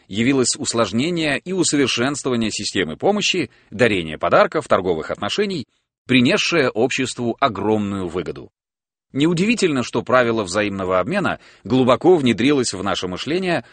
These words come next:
благодаря социализации, которой мы все подвергаемся. Я не знаю лучшей иллюстрации того, насколько глубоко могут проникать в будущее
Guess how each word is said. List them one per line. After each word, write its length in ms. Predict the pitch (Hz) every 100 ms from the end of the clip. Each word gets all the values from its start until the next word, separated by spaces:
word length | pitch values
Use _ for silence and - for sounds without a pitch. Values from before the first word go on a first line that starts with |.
| _
благодаря 580 | 101 117 104 107 143 131
социализации, 920 | - 127 - 135 147 151 107 - 87
которой 380 | 76 87 110 98
мы 240 | 90 110 123
все 220 | - 80
подвергаемся. 680 | 78 95 131 113 71 - 69 _ _ _ _ _ _ _ _ _ _ _ _ _ - -
Я 200 | 101 123
не 120 | 123
знаю 360 | 120 147 139
лучшей 400 | 123 123 143 131
иллюстрации 640 | 120 110 104 117 113 - 101
того, 360 | 101 143 156 - _
насколько 420 | - 113 - 123 123
глубоко 500 | 117 120 123 143 104
могут 280 | 104 92
проникать 420 | - 95 92 110 90
в 100 | 80
будущее 640 | 117 104 92 104 95